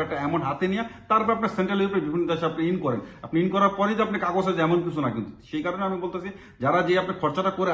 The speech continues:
আসবেন বাংলাদেশ থেকে, আপনার ছোট ছোট ইউরোপের দেশগুলোতে, যেরকম হাঙ্গেরি হইতে পারে, ক্রোয়েশিয়া হইতে পারে, রোমানিয়া হইতে পারে, বুলগেরিয়া হইতে পারে, লিথুয়ানিয়া হইতে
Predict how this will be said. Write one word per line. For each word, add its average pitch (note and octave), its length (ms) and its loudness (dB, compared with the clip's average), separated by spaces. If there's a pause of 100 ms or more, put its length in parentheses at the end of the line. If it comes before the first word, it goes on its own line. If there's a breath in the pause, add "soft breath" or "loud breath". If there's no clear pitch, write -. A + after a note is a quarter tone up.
আসবেন E3+ 240 2
বাংলাদেশ D#3 300 2 (120)
থেকে, D#3+ 180 -4 (100)
আপনার C3+ 260 -6
ছোট C3+ 160 -8
ছোট D3+ 100 -4
ইউরোপের D3 300 -2
দেশগুলোতে, C#3+ 380 -4 (500 loud breath)
যেরকম D3+ 300 2
হাঙ্গেরি D3+ 240 4
হইতে D3 180 -2
পারে, C#3+ 160 2
ক্রোয়েশিয়া D3+ 240 -2
হইতে D3 80 -2
পারে, C#3 140 2
রোমানিয়া D3 240 2
হইতে C#3 180 -2
পারে, C#3+ 120 0 (140)
বুলগেরিয়া C#3+ 340 0
হইতে C#3+ 220 -4
পারে, C#3 180 -2 (340 loud breath)
লিথুয়ানিয়া D3 380 4
হইতে C#3 160 0